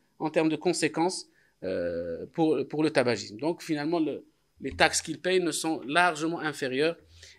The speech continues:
Et regardez ici, il a, il a, il a calculé qu'il y avait quatre mille cas prévalents d'A V C ischémique qui étaient attribuables au tabac seul. Vingt mille tr-, euh, trois cents cas pour la, la B P C, soixante-quatre mille pour la cardiopathie ischémique, soixante-quatorze mille cas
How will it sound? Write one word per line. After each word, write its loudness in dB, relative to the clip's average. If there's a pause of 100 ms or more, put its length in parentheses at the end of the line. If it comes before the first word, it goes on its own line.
Et 2
regardez 10
ici, 4 (260)
il 6
a, 8
il 6
a, 10
il 8
a 8
calculé 4
qu'il 2
y 8
avait 6
quatre 8
mille 4
cas 4 (280)
prévalents 10 (320)
d'A 6
V 4
C 2
ischémique 2
qui 2
étaient 6
attribuables 6 (520)
au 10
tabac 8
seul. 6 (380)
Vingt 8
mille 4
tr-, -4
euh, 0
trois 4
cents 4
cas 4
pour 0
la, 2
la 0
B -4
P -4
C, -2
soixante-quatre 4
mille -2
pour 0
la 4
cardiopathie -2
ischémique, -4
soixante-quatorze -6
mille -4
cas -2